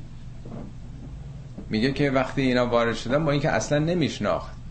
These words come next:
چه سلام علیکی، چه تعارفی، برد در داخل منزل. بعد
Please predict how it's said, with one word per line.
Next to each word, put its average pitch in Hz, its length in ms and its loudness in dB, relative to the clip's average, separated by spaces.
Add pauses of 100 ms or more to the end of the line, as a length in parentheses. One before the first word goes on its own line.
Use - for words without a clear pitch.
(100)
چه 151 400 0
سلام 113 420 4
علیکی، 117 420 0
چه 127 180 -2
تعارفی، 113 640 0
برد 113 400 0
در 107 160 0
داخل 107 440 0
منزل. 120 480 2 (800)
بعد 143 340 4